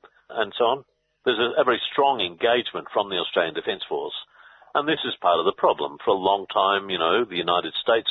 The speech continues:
regarded the Pacific as an American lake. It had this string of military bases across the Northern Pacific. It had Australia and New Zealand as allies through the anzus Treaty.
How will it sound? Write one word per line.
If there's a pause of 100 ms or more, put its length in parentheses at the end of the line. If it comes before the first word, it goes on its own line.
regarded
the
Pacific
as
an
American
lake. (640)
It
had
this (160)
string
of
military
bases
across
the
Northern
Pacific. (400)
It
had
Australia
and
New
Zealand
as
allies
through
the
anzus
Treaty.